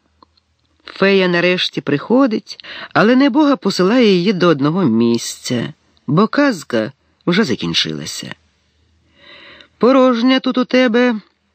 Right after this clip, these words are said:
не звернув уваги на його потякання адвокат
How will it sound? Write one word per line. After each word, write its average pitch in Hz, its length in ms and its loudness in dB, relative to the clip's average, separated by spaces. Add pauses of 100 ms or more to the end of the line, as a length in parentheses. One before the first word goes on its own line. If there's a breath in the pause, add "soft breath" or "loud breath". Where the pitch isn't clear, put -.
(260)
не 190 200 4
звернув 208 460 2
уваги 202 380 0
на 190 80 -2
його 190 340 0
потякання 180 840 0
адвокат 165 640 -2